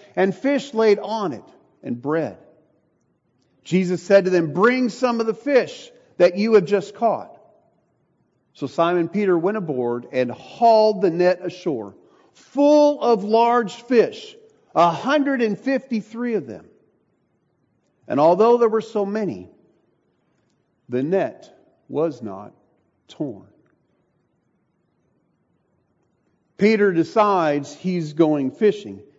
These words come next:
and the other six disciples agreed to go along too. They fish all night, and they catch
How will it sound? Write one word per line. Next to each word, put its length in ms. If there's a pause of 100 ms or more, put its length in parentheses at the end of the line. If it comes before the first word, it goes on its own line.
(280)
and 140
the 80
other 180
six 360
disciples 560
agreed 420
to 60
go 200
along 380
too. 420 (600)
They 180
fish 340 (140)
all 460
night, 580 (1800)
and 180
they 120
catch 640